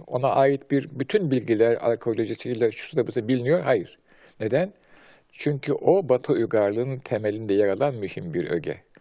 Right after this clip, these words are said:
O ögeyi bugün yaşayan insan bugünkü paradigmasıyla nasıl değerlendiriyor? Ona bakıyor. Bugünkü anlayış düzeyinde ona hangi anlamı yüklüyor?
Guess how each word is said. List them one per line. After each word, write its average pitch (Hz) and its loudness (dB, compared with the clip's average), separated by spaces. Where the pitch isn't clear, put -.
O 165 4
ögeyi 135 2
bugün 135 0
yaşayan 107 0
insan 98 -4
bugünkü 170 2
paradigmasıyla 110 -2
nasıl 90 -4
değerlendiriyor? 85 -6
Ona 107 -2
bakıyor. - -10
Bugünkü 185 2
anlayış 135 0
düzeyinde 110 2
ona 131 0
hangi 143 2
anlamı 98 -4
yüklüyor? - -6